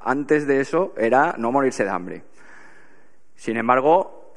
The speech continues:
eh, el miedo era muy grande a, a que en costa te atacaran,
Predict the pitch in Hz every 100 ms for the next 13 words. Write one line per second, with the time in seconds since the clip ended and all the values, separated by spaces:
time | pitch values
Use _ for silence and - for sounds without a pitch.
0 | - 113 113 110 110 110 113 113 120 131
1 | 139 151 180 139 131 147 143 147 143 139
2 | 151 147 180 208 - 104 104 104 104 101
3 | 104 104 104 - 107 104 104 101 110 104
4 | 117 123 - 151 160 113 131 170 107 85